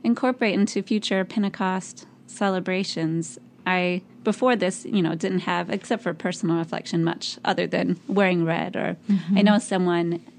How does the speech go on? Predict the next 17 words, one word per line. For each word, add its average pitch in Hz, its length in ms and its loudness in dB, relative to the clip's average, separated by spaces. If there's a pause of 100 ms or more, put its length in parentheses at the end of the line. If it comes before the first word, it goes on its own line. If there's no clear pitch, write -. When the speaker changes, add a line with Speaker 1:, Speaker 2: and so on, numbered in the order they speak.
(140)
Speaker 1:
who 170 400 2
is 175 140 -4
a 180 60 0
listener 170 340 0
had 170 80 0
mentioned 170 360 0
they 175 60 0
had 170 260 -2
red 202 220 0
foods 214 340 0
and 180 140 -4
stuff 165 240 -4
like - 160 -8
that, - 160 -2
which 165 160 -4
I 165 100 2
love. 160 320 2